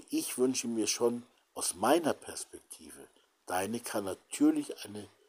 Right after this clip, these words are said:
ganz andere sein, aus meiner Perspektive wünsche ich mir mehr zwischenmenschliche Nähe, dass wir einander näher kommen,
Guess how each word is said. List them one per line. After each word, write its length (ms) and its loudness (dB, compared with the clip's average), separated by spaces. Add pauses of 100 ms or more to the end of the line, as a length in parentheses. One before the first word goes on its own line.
(200)
ganz 300 -2
andere 400 -4
sein, 380 -10 (540)
aus 260 -4
meiner 360 2
Perspektive 880 -12
wünsche 320 -4
ich 260 -6
mir 260 -6 (480)
mehr 760 -2 (520)
zwischenmenschliche 1040 -2
Nähe, 420 0
dass 200 0
wir 80 -2
einander 260 -4
näher 720 2
kommen, 500 -4